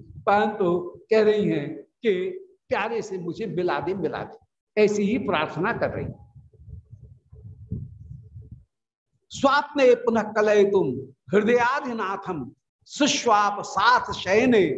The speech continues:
वृषभानु पुत्री।"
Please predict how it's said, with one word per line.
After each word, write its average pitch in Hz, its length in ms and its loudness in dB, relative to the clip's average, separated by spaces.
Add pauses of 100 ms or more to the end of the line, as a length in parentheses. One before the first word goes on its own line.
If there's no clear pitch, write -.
(320)
वृषभानु 151 680 -4
पुत्री।" 143 1120 0